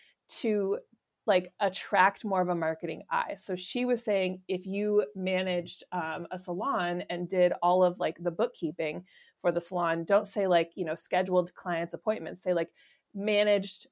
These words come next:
uh, implemented and managed a scheduling system kind of thing.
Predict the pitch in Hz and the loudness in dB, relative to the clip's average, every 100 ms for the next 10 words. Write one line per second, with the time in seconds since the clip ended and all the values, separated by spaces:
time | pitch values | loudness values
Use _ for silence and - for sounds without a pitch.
0 | - 180 254 262 269 254 240 214 190 180 | -2 2 4 4 4 4 4 2 2 0
1 | 170 170 - 160 156 - - - - - | -2 -4 -2 -2 -4 -8 -10 -12 -10 -10
2 | 190 - _ _ _ _ _ 165 - - | -12 -18 _ _ _ _ _ -8 -8 -6
3 | - | -8